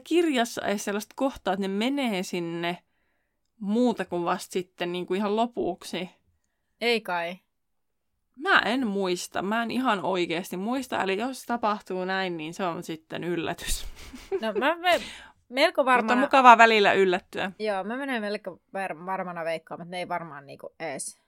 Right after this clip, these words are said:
Speaker 2: käy siellä. Tai jos käy,
Speaker 1: Mm.
Speaker 2: niin se on jotenkin kuitattu tosi nopeasti, ne kävi.
Speaker 1: Mm.
Speaker 2: Mutta sit jotenkin,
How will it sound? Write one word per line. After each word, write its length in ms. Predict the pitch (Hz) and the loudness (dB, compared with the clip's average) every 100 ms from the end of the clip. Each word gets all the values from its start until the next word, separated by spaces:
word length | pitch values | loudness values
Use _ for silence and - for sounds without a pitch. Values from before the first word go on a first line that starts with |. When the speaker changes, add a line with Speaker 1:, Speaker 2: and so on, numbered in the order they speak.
| _ _ _ _ _ _ _ | _ _ _ _ _ _ _
Speaker 2:
käy 280 | 165 147 151 | -6 -6 -8
siellä. 460 | - 214 233 277 - | -8 -2 2 0 0
Tai 200 | 240 208 | -2 0
jos 160 | 214 | -2
käy, 360 | - 233 220 214 | -2 2 4 2
Speaker 1:
Mm. 60 | 175 | 0
Speaker 2:
niin 180 | 180 185 | -6 -6
se 200 | 196 170 | -6 -6
on 120 | 170 | -8
jotenkin 320 | 170 185 202 | -10 -10 -10
kuitattu 540 | - 233 208 175 - _ | 0 4 4 0 -8 _
tosi 320 | - - 170 | -16 -12 -12
nopeasti, 600 | 156 160 _ - 185 - | -12 -16 _ -12 -12 -14
ne 100 | - | -18
kävi. 420 | 175 151 156 175 226 | -10 -8 -6 -4 -4
Speaker 1:
Mm. 60 | 175 175 170 | -6 -6 -6
Speaker 2:
Mutta 200 | 175 220 | -6 -4
sit 280 | 220 240 - | -4 -4 0
jotenkin, 600 | 240 262 247 226 220 214 | 0 2 0 0 -2 -4